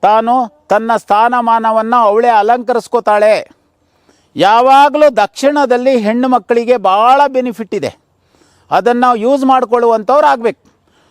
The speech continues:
So ಈ ನಾಲ್ಕು ಬಾಗಿಲನ್ನು ಕೊಟ್ಬಿಟ್ಟಿದ್ದೀವಲ್ಲ ಸರ್,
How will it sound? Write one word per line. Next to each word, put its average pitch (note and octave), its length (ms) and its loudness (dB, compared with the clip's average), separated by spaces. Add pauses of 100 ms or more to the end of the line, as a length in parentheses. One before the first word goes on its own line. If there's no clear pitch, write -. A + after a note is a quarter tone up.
(160)
So D4 160 2
ಈ C#4 160 -2
ನಾಲ್ಕು C#4 560 0
ಬಾಗಿಲನ್ನು D4 520 0
ಕೊಟ್ಬಿಟ್ಟಿದ್ದೀವಲ್ಲ C4+ 800 0
ಸರ್, A#3+ 340 0